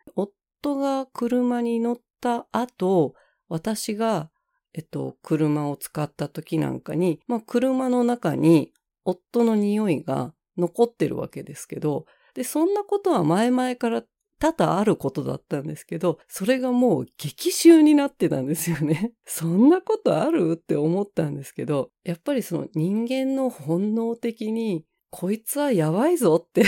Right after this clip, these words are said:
<laughs> 感じると、近づいてはいけないっていう、なんか防衛反応だと思うんですけど、何か防御策として、その匂いをいつも以上に多分、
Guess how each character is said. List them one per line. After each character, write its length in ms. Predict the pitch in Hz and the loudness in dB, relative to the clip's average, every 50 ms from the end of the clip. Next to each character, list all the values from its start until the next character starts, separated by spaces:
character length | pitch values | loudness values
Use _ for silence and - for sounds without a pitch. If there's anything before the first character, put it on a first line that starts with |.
| - - - | 4 2 2
<laughs> 180 | - - - - | 2 2 2 2
感 320 | - - - 254 254 262 | -2 -2 4 4 6 6
じ 180 | 240 - - 269 | 4 2 -2 -4
る 160 | - 277 - | -4 -4 -6
と、 320 | - - - 247 277 294 - 208 - _ _ - - - - | -6 -4 0 2 2 2 0 -6 -20 _ _ -14 -14 -10 -6
近 340 | - - 285 - - - 359 | -4 -2 -2 -2 0 2 2
づ 220 | 359 349 392 415 415 | 2 2 2 0 0
い 80 | 403 | 0
て 120 | - - 214 | 0 0 0
は 120 | 202 185 | 2 0
い 120 | 180 180 | 0 -2
け 180 | 202 - 269 285 | -2 -2 0 0
な 160 | 285 277 262 | 2 0 0
い 60 | 277 | -2
っ 20 | 320 | -4
て 180 | - _ - 233 | -4 _ -8 -8
い 120 | 233 233 233 | -6 -6 -6
う、 300 | 233 233 233 226 170 - - - - - - - | -6 -4 -2 -2 -4 -4 -8 -14 -18 -18 -8 -2
な 140 | - 208 262 | 2 2 2
ん 40 | 294 | 2
か 160 | 285 - 170 | 2 2 0
防 360 | 147 156 160 - 202 262 311 | 2 2 2 2 2 2 0
衛 140 | 339 381 381 | 0 2 0
反 320 | 339 - 381 392 392 392 330 | 2 4 2 4 6 6 6
応 180 | 285 190 170 | 6 6 4
だ 120 | 160 160 156 | 0 0 0
と 140 | - 151 | -2 -4
思 200 | 151 147 160 180 | -4 -2 -2 -2
う 20 | 175 | -2
ん 80 | 170 165 | -2 -4
で 80 | 170 | -6
す 100 | 160 - | -8 -10
け 120 | - 160 - | -10 -8 -4
ど、 240 | - 170 160 160 - - - | -2 -2 -4 -4 -8 -10 -6
何 320 | 165 165 190 208 214 208 | -4 -2 -2 -2 -4 -6
か 440 | - - - 143 127 131 131 - - _ _ _ | -6 -8 -8 -8 -8 -8 -10 -12 -16 _ _ _
防 440 | 165 - - 185 202 226 233 240 226 | -8 -4 0 2 2 4 2 2 2
御 140 | 247 262 254 | 2 0 0
策 340 | 247 - 214 180 - - 143 | 0 -2 -2 -2 -4 -6 -8
と 180 | - - 131 | -8 -10 -12
し 160 | 135 - - - | -12 -12 -14 -10
て、 420 | - - 170 165 160 147 135 - | -4 0 0 0 0 -2 -6 -10
そ 140 | - - 165 | -12 -10 -10
の 140 | 156 143 156 | -8 -8 -8
匂 580 | 160 156 156 156 160 175 185 208 233 262 269 254 | -8 -4 0 2 2 2 2 2 2 4 4 4
い 180 | 214 160 143 | 2 2 0
を 360 | 156 156 156 151 139 127 156 - _ _ | 0 0 0 0 0 -2 -6 -12 _ _
い 160 | - 165 151 | -8 -8 -6
つ 200 | - - - - | -4 0 4 6
も 240 | 294 294 320 320 320 | 6 6 8 6 6
以 100 | 320 320 | 6 4
上 220 | 311 294 240 208 175 | 4 4 4 4 4
に 140 | 156 147 | 2 0
多 180 | 147 - 175 190 | -2 -2 -4 -2
分、 560 | 185 165 151 143 147 147 156 156 143 135 160 | 0 0 0 0 0 0 0 0 0 -4 -8